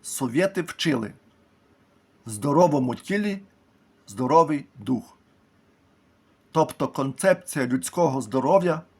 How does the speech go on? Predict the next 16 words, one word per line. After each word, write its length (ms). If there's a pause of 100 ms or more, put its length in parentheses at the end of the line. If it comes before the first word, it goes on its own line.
(560)
перевернута 760
з 100
голови 420
на 120
ноги. 300 (3250)
А 100
логіка, 600 (760)
перевірена 600
на 140
практиці 720
щоденного 760 (180)
життя, 380
каже: 440 (640)
«Первинний 800 (280)
дух, 360 (680)
вторинна 840